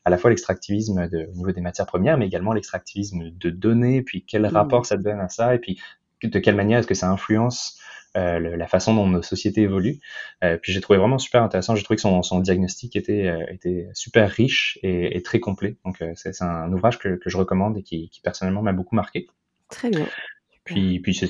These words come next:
Speaker 1: ça, ça. Sinon, euh, ton podcast, je trouve super bien. Il y a, il y a plein de podcasts aussi qui, qui, euh, qui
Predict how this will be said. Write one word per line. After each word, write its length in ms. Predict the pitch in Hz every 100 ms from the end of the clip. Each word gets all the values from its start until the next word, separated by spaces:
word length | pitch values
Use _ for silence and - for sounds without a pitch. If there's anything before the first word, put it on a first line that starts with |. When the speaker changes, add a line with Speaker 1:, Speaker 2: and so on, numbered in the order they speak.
| -
Speaker 1:
ça, 140 | 95
ça. 160 | 90 95
Sinon, 280 | - 101 101
euh, 60 | 85
ton 160 | 107
podcast, 340 | 98 95 101 101
je 80 | 101
trouve 200 | - -
super 260 | - 90
bien. 220 | 87 92 104
Il 60 |
y 20 |
a, 80 | 87
il 40 | 85
y 40 |
a 20 |
plein 140 | 95 101
de 60 |
podcasts 440 | 95 - 95 92 -
aussi 320 | - 101 101
qui, 300 | 98 90 85
qui, 320 | - 85 85
euh, 240 | 82 82 82
qui 220 | - 85